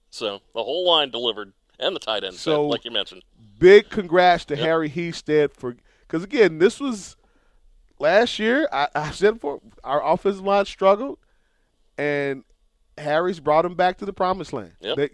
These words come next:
Speaker 2: he's gotten those guys back where they need to be, and I, I, I can, I just see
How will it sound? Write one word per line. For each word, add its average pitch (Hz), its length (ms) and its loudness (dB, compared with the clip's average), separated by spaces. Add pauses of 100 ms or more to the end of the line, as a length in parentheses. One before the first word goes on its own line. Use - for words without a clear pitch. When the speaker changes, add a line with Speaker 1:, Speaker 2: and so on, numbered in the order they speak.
(140)
Speaker 2:
he's 135 240 -12
gotten 156 240 0
those 160 180 -4
guys 156 260 2
back 156 360 0
where 156 220 -2 (460)
they 156 180 2
need 160 280 -2
to 139 80 -6
be, 156 500 0
and 131 400 -6 (120)
I, 139 240 0
I, 131 140 -4 (140)
I 139 160 0
can, 139 300 -12
I 143 120 0
just 147 240 -8
see 160 220 -8